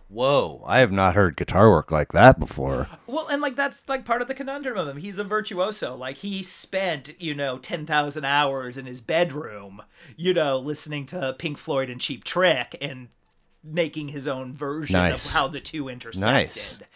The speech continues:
Speaker 2: You know?
Speaker 1: Wild.
Speaker 2: Um, like, yeah. And so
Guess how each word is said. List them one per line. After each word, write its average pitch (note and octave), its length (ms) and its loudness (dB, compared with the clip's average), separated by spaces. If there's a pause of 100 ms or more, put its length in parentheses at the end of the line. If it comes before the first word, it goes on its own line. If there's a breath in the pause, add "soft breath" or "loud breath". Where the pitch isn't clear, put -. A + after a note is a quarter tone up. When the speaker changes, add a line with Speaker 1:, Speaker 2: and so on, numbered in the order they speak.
(200 loud breath)
Speaker 2:
You F3 160 0
know? D3 340 0
Speaker 1:
Wild. G#2 540 2
Speaker 2:
Um, D3 560 -2 (260 soft breath)
like, D#3 300 -4 (100)
yeah. E3+ 760 -2
And D3+ 220 -6
so E3 460 -4